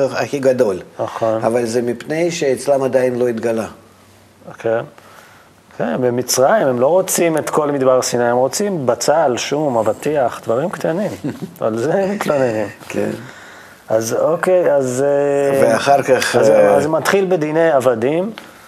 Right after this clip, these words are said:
Speaker 1: כן.
Speaker 2: ש-, ש-, וגולש ל-
Speaker 1: עיר מקלט.
Speaker 2: עיר מקלט, ויש לנו פה רשימה של, אה, של חוקים, מכה או מקלל אביו ואמו,
Speaker 1: כן.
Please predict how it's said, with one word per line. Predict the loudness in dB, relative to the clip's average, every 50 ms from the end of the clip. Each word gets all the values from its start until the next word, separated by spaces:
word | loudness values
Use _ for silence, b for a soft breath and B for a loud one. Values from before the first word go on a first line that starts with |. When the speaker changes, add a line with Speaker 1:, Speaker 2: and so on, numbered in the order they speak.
| B B B B -16 -14
Speaker 1:
כן. | -12 -12
Speaker 2:
ש-, | -10 -6 -4 -2 -2 0 0 0 0 0 0 0 -2 -2 -4 -4
ש-, | -6 -8 -8 -10 -12 -12 -10 -8 -4
וגולש | -2 -2 0 2 2 2 2 2 0 0 -2 -2 -2 0 0 2 2 2 2 0 2
ל- | 2 4 4 6 4 4 4 4 4 2 2 2 0 0 0 0
Speaker 1:
עיר | 0 0 0
מקלט. | 0 2 2 2 2 2 0 -4 -12 -20 -20 -20 -20 -20 _ -20 -20 -12 -6
Speaker 2:
עיר | -4 -2 0 0 0
מקלט, | 0 -2 -2 -2 -2 0 2 2 2 2 2 2 0 0 0
ויש | 0 -2 -2 -2 0
לנו | 0 0 0 0
פה | 0 0 0 2 0
רשימה | 0 -2 -4 -4 -2 0 2 2 4 4 2
של, | 2 0 -2 -2 0 0 0
אה, | 0 0 0 0 -2 -4 -6 B B B B B B B B B
של | -8 -6 -6 -6
חוקים, | -4 -4 -4 -4 -4 -2 -2 -2 0 0
מכה | 0 0 -2 0 -2 0 2
או | 2 2
מקלל | 2 0 0 2 2 2 4 4 2 2
אביו | 2 0 -2 -2
ואמו, | 0 0 0 0 -2 0 0 2 2 4 4 4 4 4 4 4
Speaker 1:
כן. | 2